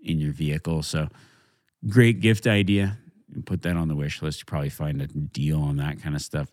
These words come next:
Home Depot or something like that. Our last category here is gonna be gear protection and travel. The, another thing that I've n-, I've had a lot of soft bow cases, and I use them a lot,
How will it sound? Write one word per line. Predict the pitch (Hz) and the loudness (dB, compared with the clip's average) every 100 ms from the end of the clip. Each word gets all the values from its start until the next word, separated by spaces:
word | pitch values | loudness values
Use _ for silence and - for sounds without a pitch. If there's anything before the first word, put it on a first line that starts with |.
| - | -10
Home | 67 67 | -8 -6
Depot | - 101 | -8 -8
or | 104 | -8
something | - - | -8 -8
like | 110 110 | -10 -8
that. | 113 110 _ _ _ _ _ _ _ _ _ _ - | -8 -10 _ _ _ _ _ _ _ _ _ _ -6
Our | - 113 | 4 6
last | 135 143 160 143 | 8 6 4 0
category | - 131 120 117 107 98 95 | 2 4 4 4 4 4 4
here | 92 92 87 - - | 4 2 0 -6 -4
is | 107 | 4
gonna | 107 104 | 6 6
be | 98 101 95 90 107 - _ _ _ _ _ 95 | 6 6 4 2 -4 -14 _ _ _ _ _ -6
gear | 92 110 110 | 2 4 4
protection | 107 95 - 98 90 - 95 92 85 | 0 -8 -4 -4 -4 -2 0 2 0
and | - 69 | -4 -6
travel. | - 69 71 71 71 123 _ _ _ - | -4 -4 -4 -6 -8 -14 _ _ _ -12
The, | 98 85 | -4 2
another | 113 107 107 113 110 110 - _ _ _ | 6 6 6 6 4 0 -4 _ _ _
thing | 104 95 95 | 0 2 2
that | 90 - _ _ _ _ | -2 -6 _ _ _ _
I've | - 120 113 | 2 2 4
n-, | 110 104 104 - _ _ _ _ _ | 4 6 4 0 _ _ _ _ _
I've | 92 90 85 - | -4 -2 -4 -10
had | 87 101 | -4 0
a | 98 | 0
lot | 92 87 | 0 -2
of | |
soft | - 98 85 - 80 | -2 -2 -2 -4 -4
bow | 73 | -4
cases, | 76 85 85 92 90 | -2 -2 -2 -2 -2
and | 78 | -2
I | |
use | 73 87 85 | 0 0 2
them | 78 | 0
a | 71 | -2
lot, | 67 62 - | -2 -2 -4